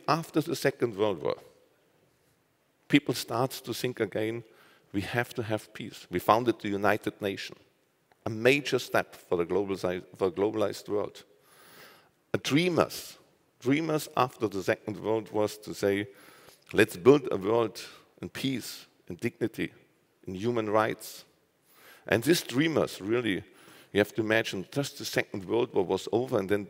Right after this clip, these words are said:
people come together and they give Germany another chance.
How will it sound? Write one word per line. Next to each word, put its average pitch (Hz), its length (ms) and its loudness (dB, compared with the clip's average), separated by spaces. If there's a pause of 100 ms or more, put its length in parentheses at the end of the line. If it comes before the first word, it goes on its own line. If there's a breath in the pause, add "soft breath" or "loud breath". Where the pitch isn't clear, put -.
people 135 300 -6
come 120 280 -2
together 113 500 -2
and 87 160 -6
they 113 280 0 (560 loud breath)
give - 260 -2
Germany 113 480 0
another 98 380 0
chance. - 440 -6